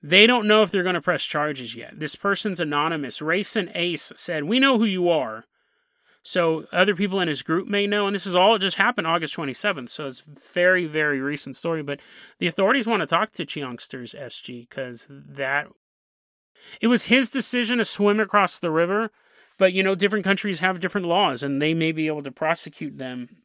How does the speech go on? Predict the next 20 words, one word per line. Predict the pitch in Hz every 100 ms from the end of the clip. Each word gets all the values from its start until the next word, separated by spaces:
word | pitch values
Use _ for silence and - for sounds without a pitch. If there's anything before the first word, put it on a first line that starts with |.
| _ -
under | 135 127 120
something, | - - 127 - 127 123
so | - 131
that'll | 147 180 180
be | 208
interesting. | 208 - 156 - - 123 _ - - _
We'll | 180
see | 160 240
if | 208
more | 202 202
comes | - 214 190
of | 170
this, | 143 143
but | -
I | 160 196
think | 214 175 151
really | 175 190 170 147 139 _ - - _
the | 160 160
after | 165 - 175
effects | 147 156 139